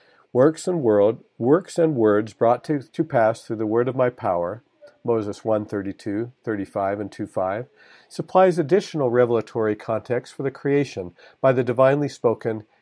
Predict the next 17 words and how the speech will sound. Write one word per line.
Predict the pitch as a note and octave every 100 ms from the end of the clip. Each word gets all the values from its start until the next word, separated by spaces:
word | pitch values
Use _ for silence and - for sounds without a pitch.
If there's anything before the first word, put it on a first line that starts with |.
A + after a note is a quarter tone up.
| _
Yehi, | C#3+ C#3+ - G2 E2 - _ _ _ _ _
let | A2 B2 C3+
there | B2+
be, | A#2 B2 F2+ D#2+ _ _ _ _ _ _ -
Moses | A#2 G#2 G#2 -
two, | - A2+ A#2 C#3 -
three, | - G#2 F#2 A2 - _ _ _ _
six, | - C3 B2+ - _ -
nine, | G#2 G2 G2+
and | G2
fourteen, | - G2+ - - F#2 E2 - _ _ -
widely | C3 D#3+ F3+
familiar | B2+ B2+ A#2+ B2+ G#2
from | G#2+ G#2+
the | G2+
Genesis | A#2+ F#2+ - G#2+ -
account. | - F#2+ E2+ -